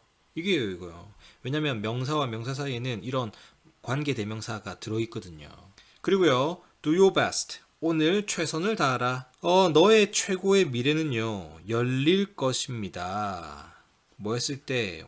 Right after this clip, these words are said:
When you make today. 요것도 오형식, 목적어, 목적 보호입니다. 뭐 했을 때? 네가 하게 했다, 오늘이 최고로. 근데 그게 그럴 수 있는, 이 말이에요.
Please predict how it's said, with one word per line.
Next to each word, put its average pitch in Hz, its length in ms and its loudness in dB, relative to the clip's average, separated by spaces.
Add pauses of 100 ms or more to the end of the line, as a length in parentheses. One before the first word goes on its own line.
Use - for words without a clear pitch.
When 151 520 -4 (440)
you 143 160 -2
make 135 360 -4
today. 104 420 -8
요것도 131 600 -4 (200)
오형식, 143 920 -4 (500)
목적어, 131 1120 -4
목적 131 680 -10
보호입니다. 110 920 -6 (600)
뭐 117 200 0
했을 151 280 -6
때? 120 400 -4
네가 120 760 0
하게 180 380 -2
했다, 180 560 -4
오늘이 156 580 -2
최고로. 135 680 -2 (380)
근데 170 380 2
그게 147 300 2
그럴 151 280 6
수 147 180 -6
있는, 110 340 -4
이 87 40 -10
말이에요. 76 320 -18